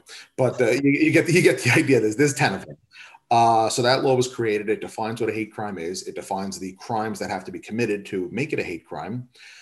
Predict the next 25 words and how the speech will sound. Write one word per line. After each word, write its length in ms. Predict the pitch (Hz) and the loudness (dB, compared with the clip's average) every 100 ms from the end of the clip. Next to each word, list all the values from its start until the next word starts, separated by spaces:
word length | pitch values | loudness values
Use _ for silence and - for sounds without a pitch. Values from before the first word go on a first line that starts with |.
| _ _ - | _ _ -6
Uh, 120 | 113 | -2
but 140 | 117 | 0
what 140 | 123 131 | 0 0
really 220 | 147 156 | 0 0
serves 400 | - 127 117 107 | 0 0 0 -2
as 240 | 104 92 | -4 -4
is 200 | - 104 | -6 -8
a 60 | 101 | -6
sentence 500 | - 107 98 95 - | -6 -8 -8 -10 -12
enhancer. 600 | 87 90 78 - - - _ _ - | -12 -12 -12 -12 -14 -18 _ _ -14
Uh, 220 | 90 90 | -10 -10
for 120 | - | -10
those 360 | 95 90 87 - | -10 -8 -8 -10
who 120 | 92 | -8
know, 300 | 104 143 143 | -4 0 2
or 280 | 127 92 85 | 2 0 -6
I'll 60 | |
give 160 | 87 95 | -8 -8
you 100 | 87 | -6
a 140 | 76 | -10
very 260 | 78 101 110 | -8 -4 -4
brief 260 | 98 120 120 | -4 -6 -4
version 320 | 120 117 123 | -4 -2 -4
of 120 | 120 | -4
it, 200 | 131 127 | -4 -6